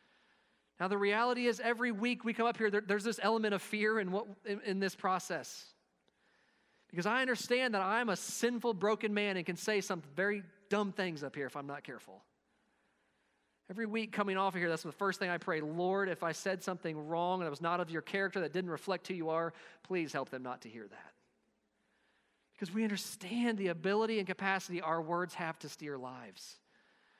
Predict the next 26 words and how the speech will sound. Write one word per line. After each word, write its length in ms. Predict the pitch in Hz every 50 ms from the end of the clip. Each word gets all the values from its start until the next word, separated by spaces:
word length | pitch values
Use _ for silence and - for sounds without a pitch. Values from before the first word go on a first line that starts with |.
| _ _ _ _ _ _ _ _ _ _ _ _ _ _ _ _ _ _ _ _ _ _ _ _
So 160 | - - 165
maybe 240 | 165 180 202 208 214
you 140 | 190 190 180
hear 140 | 185 202 190
that 140 | 196 196
and 60 | 185 156
be 80 | 143
like, 160 | 127 117 101
"Well, 120 | 127 123 123
that 240 | 139 170 196 180 156
definitely 360 | 202 240 240 - 254 254 262
affirms 400 | 240 - - 254 285 330 277 214
I 120 | 196 165
should 280 | 143 - 147 123 120 127
never 280 | 151 214 269 381 415
teach." 600 | 392 - 370 370 381 392 - - - - - - - - - - _ _ _ _ _ _ _ _ _ _ _ _ _ _ _ _ _ _ _ _ _ _ _ _ _ _ _ _ _ _ _ _ _ _ _ _ _ _ -
But 100 | 131 143
I 20 |
want 180 | 151 165 180 190
to 40 | 180
encourage 400 | 165 - 180 185 185 170 143 147
you, 60 | 143
you 200 | 143 151 160 156
are 140 | 156 160 143
a 60 | 139
teacher. 440 | - 147 143 - - 110 90 80